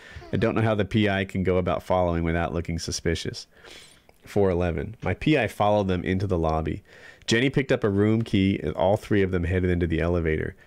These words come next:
We're essentially blind right now. We don't know what's going on in the hotel rooms. The P I wants to know if she, if he should stake out the hotel or if we should call it a day. I think Carly was trying to portray Jenny as the only person who was cheating. That's why she texted my bro.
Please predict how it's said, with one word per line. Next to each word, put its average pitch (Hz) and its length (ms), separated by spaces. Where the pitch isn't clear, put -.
We're 101 100
essentially 117 440
blind 87 380
right 80 180
now. 76 180
We 85 100
don't 95 220
know 104 80
what's 92 180
going 87 260
on 85 200
in 82 80
the 80 100
hotel 90 400
rooms. 78 400
The 98 80
P 127 180
I 127 80
wants 113 220
to 107 60
know 101 120
if 92 80
she, 98 240
if 92 120
he 113 160
should 101 200
stake 110 300
out 110 220
the 101 60
hotel 110 520
or 92 140
if 90 100
we 87 80
should - 160
call 92 280
it 85 60
a 82 60
day. 87 380
I - 40
think 147 200
Carly 123 280
was 101 120
trying 113 340
to 117 60
portray 98 540
Jenny 95 460
as 90 160
the 92 100
only 107 260
person 98 380
who 90 140
was 85 120
cheating. 98 480
That's 107 200
why 98 200
she 95 160
texted 90 400
my 85 160
bro. 98 420